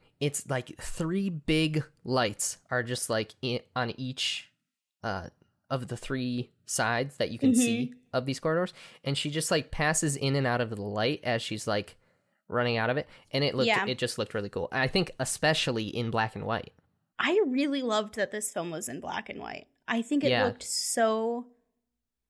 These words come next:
Speaker 2: pretty, and I, it's like, I, I don't know, I really, I like black and white a lot.
Speaker 1: Yeah, me too.
Speaker 2: We should watch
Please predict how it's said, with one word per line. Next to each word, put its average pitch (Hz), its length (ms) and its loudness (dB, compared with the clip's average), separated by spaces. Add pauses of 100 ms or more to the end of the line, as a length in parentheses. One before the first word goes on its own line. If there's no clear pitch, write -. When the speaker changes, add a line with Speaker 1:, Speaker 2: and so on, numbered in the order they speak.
(160)
Speaker 2:
pretty, 202 460 0
and 196 200 -2
I, 202 40 -2
it's 202 440 -8
like, 208 400 0 (520)
I, 220 180 -8 (100)
I 226 60 -2
don't 311 160 2
know, 285 180 4
I 202 120 2
really, 247 380 -2
I 262 160 0
like 208 300 -2
black 185 220 -2
and 180 100 -10
white 175 140 -6
a 180 40 -2
lot. 151 320 -2 (220)
Speaker 1:
Yeah, 110 160 0
me 107 120 -2
too. 107 140 -8 (560)
Speaker 2:
We 214 120 0
should 220 180 -2
watch - 440 0